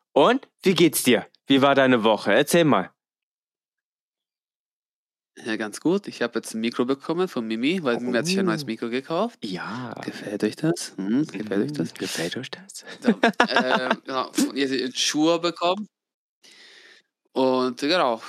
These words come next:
Speaker 2: so, das war die Woche. Das war eine rotzvolle, ne? Rotzvolle Woche, ne?
Speaker 1: Ja,
Speaker 2: Rotzvolle.
Speaker 1: Captain Rotzi.
Speaker 2: <laughs> Ich bin ein bisschen verschnupft.
Speaker 1: Ja.
Speaker 2: Ich bin ein bisschen verschnupft.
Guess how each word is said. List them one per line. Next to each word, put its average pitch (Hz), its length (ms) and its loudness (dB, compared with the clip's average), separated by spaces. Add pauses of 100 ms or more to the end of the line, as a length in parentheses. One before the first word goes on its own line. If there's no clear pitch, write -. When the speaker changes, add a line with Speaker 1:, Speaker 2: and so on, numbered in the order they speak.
Speaker 2:
so, 143 100 -6
das 139 100 -8
war 147 80 0
die 160 80 0
Woche. 135 380 -4 (1200)
Das - 80 -18
war 135 80 -6
eine 131 140 -2
rotzvolle, 143 840 0 (140)
ne? 156 360 -2
Rotzvolle 139 640 0
Woche, 202 420 0
ne? 156 180 2
Speaker 1:
Ja, - 140 -2
Speaker 2:
Rotzvolle. 170 340 -2 (300)
Speaker 1:
Captain 165 240 0
Rotzi. 110 520 2
Speaker 2:
<laughs> - 40 -8 (1120)
Ich - 40 -20
bin 135 100 -2
ein 123 60 -4
bisschen 127 200 -6
verschnupft. 160 560 -4 (1700)
Speaker 1:
Ja. 101 340 2
Speaker 2:
Ich 123 180 -8
bin 127 160 -6
ein 135 140 -4
bisschen 135 240 -8
verschnupft. 165 600 -6